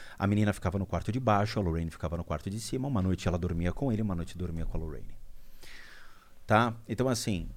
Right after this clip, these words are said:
a gente tem que tomar cuidado com falsos ídolos. Quando a gente vai analisar essas histórias, a gente cria apreço pela, pela história, mas admira mais o ser humano. Cara, esse ser humano, ele tá fadado a erros. Então, quando a gente mostra isso em vídeo, comprova,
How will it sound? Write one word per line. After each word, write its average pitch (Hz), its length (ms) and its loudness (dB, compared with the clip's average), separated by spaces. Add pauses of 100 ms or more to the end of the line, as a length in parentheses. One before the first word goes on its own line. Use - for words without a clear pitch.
(180)
a 104 100 8
gente 151 240 4
tem 131 80 2
que - 80 -4
tomar 95 180 2
cuidado 101 380 6
com 98 140 0
falsos 98 420 2
ídolos. 82 560 -4
Quando 95 180 4
a 92 60 6
gente 98 260 0
vai 107 220 6
analisar 90 300 0
essas 80 220 -6
histórias, 90 480 2
a 87 60 -2
gente 90 180 -2
cria 95 200 0
apreço 95 380 2
pela, 80 480 0 (100)
pela 80 160 -2
história, 117 500 6
mas 92 340 -2 (520)
admira 135 380 4
mais 123 220 4
o 117 60 -2
ser 123 160 4
humano. 104 360 4 (500)
Cara, 120 320 4
esse 104 200 2
ser 117 200 4
humano, 95 320 4
ele 87 120 0
tá 95 140 -2
fadado 101 460 0
a 120 80 0
erros. - 560 2 (720)
Então, 135 120 4
quando 147 300 4
a 120 40 4
gente 127 220 -2
mostra 117 380 2
isso - 140 -2
em 98 60 0
vídeo, 92 280 -2
comprova, 101 800 4